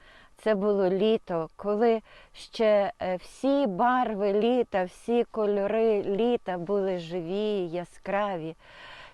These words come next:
Цей неповторний запах хвойних лісів,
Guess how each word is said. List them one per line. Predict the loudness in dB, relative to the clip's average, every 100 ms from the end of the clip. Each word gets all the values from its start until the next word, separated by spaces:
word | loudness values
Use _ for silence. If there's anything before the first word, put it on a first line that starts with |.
| -14
Цей | 0 4 6 4 -2
неповторний | 0 2 2 4 2 2 -2 0 4 4 2 0 0 -2 -4
запах | -6 0 2 2 0 -2 -2
хвойних | -8 -6 0 2 2 -2 -4 -6
лісів, | -4 -4 -6 -6 -2 -2